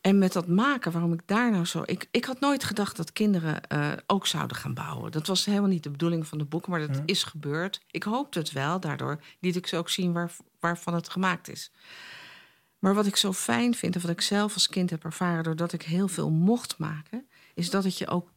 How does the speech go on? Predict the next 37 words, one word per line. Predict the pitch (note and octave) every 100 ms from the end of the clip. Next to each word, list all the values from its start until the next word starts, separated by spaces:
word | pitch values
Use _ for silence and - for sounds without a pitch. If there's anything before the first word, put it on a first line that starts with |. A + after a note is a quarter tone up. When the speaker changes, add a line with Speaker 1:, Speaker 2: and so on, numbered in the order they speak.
| -
Speaker 1:
tools | D4+ B3+ G#3+ -
geeft | - D#3 F#3 - -
om | F3+ F3 F3 F3+
geluksmomentjes | - - G3 B3 - E3+ D#3+ D#3 D3+ - -
te |
ervaren | - D3+ - E3 D#3+ D#3 E3
als | - F3 -
iets | G3+ - -
gelukt | - E3 E3+ A3 -
is. | - - - - -
Speaker 2:
Mhm. | B2+
Speaker 1:
Of | B2+
als | C3+ -
je |
iets | - -
gecreëerd | - D3+ D#3 D3+ F3+ G3 F3+
hebt. | A#2+ A2 _
Speaker 2:
Ja. | C#3 D3+ - - -
Speaker 1:
Daar | F#3+
heb | G3+
je | G3+ G#3
ook, | B3 B3+ - -
daar, | G3 - - -
dat, | G3 F#3
dat, | F#3+ - - _ -
je | - G1+ A3 A3+
moet | A3
er | G#3+
ook | G#3+ G#3+
moeite | F#3+ G3+ B3+ -
voor | C#3 - A2+
doen. | A#2 G#2 A#2+ - - -
Ja, | F#3+ G3
dat | F#3 - -
kost | F#3+ -
wat | - - -
oefening. | A3 A3 G#3+ A3 A3